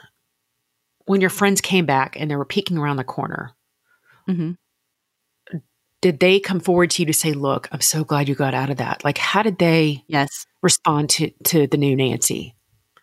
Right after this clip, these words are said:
Speaker 2: Y-, with, with glee.
Speaker 1: Great.
Speaker 2: Yes. <laughs> Relief. It was mainly relief 'cause, 'cause a lot of 'em thought that was, that was gonna last for two, forever. And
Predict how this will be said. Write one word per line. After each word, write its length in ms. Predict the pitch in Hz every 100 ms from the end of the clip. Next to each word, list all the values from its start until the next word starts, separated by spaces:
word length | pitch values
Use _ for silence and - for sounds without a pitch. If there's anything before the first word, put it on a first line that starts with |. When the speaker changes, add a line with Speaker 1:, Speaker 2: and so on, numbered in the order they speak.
| _ _ _ _ _ _ _
Speaker 2:
Y-, 140 | 190 175 -
with, 420 | 165 180 180 180
with 360 | 165 175 170
glee. 480 | 170 165 156 147 160 _ _ -
Speaker 1:
Great. 260 | 147 131 - _
Speaker 2:
Yes. 360 | 190 - - - -
<laughs> 800 | 226 - - 285 339 339 - 285 - - 480 381 302 240 226 - _ _ -
Relief. 640 | 226 226 214 175 - - -
It 80 | 202
was 180 | 196 202
mainly 380 | 226 233 226 196
relief 580 | 180 165 151 - - 185 -
'cause, 320 | - 180 175 -
'cause 160 | 185 175
a 60 |
lot 200 | 175 180
of 80 | 185
'em 140 | 170 170
thought 300 | 165 156 160
that 180 | 151
was, 240 | 156 147 -
that 160 | 170 151
was 120 | 151
gonna 160 | 151 147
last 320 | 143 143 -
for 120 | 147
two, 200 | - 147 180 175
forever. 540 | - 151 147 143 143 - _ _ _ _ -
And 440 | 165 156 147 151